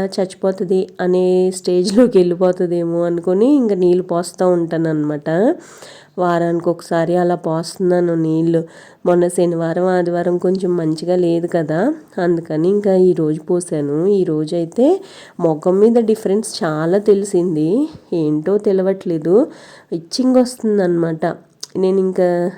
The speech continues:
గోరులతో గోకాను అని అంటే అది, ఆ,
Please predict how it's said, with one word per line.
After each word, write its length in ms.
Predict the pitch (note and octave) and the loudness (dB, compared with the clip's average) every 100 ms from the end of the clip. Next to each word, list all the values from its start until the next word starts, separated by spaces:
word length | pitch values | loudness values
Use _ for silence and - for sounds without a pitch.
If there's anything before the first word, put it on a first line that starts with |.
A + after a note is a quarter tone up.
| - - | -12 -8
గోరులతో 640 | F#3 F#3+ F#3 F#3+ G3 G3 G3 F3+ | 2 4 4 2 0 0 0 2
గోకాను 520 | F3+ F3+ F#3+ F#3 F#3+ | 0 0 0 2 2
అని 180 | F#3+ F#3 | 2 0
అంటే 460 | F#3 F#3 D4 A4+ - - - - - | 0 0 2 2 -2 -18 -20 -20 -10
అది, 320 | G3+ G#3 C#4 F4+ F#4+ D4 A3 F#3+ F#3 G3 - _ - _ - | -4 0 4 6 6 4 2 2 -2 -6 -14 _ -20 _ -12
ఆ, 100 | - | -4